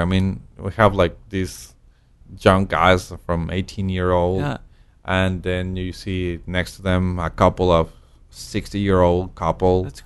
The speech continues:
Speaker 2: crazy.
Speaker 1: And yeah, it's, uh, that's what I love the most of, of Para de Sufrir. It's very eclectic.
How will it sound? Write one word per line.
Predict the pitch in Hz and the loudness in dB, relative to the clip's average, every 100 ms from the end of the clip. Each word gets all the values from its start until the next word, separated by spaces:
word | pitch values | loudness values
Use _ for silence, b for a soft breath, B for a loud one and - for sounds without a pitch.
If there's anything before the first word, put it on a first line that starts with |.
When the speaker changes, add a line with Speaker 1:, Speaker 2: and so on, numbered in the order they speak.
| - | -18
Speaker 2:
crazy. | 147 175 - - - | -18 -18 -20 -20 -2
Speaker 1:
And | 98 98 98 104 | 2 2 2 2
yeah, | 196 269 151 | 6 8 8
it's, | 127 - - 98 - | 4 -6 -16 -20 -6
uh, | 113 104 117 | 2 2 6
that's | 139 - | 4 6
what | 139 117 | 8 8
I | 101 92 | 8 8
love | 92 - | 6 4
the | 90 | -6
most | 90 87 - | -6 -6 -4
of, | 87 85 - | -6 -6 -12
of | 92 - | -20 0
Para | 95 90 | 2 2
de | 90 | -2
Sufrir. | 95 92 | -6 -6
It's | - - 98 | -6 0 4
very | 98 | 4
eclectic. | 87 90 85 - | 2 -2 -2 -4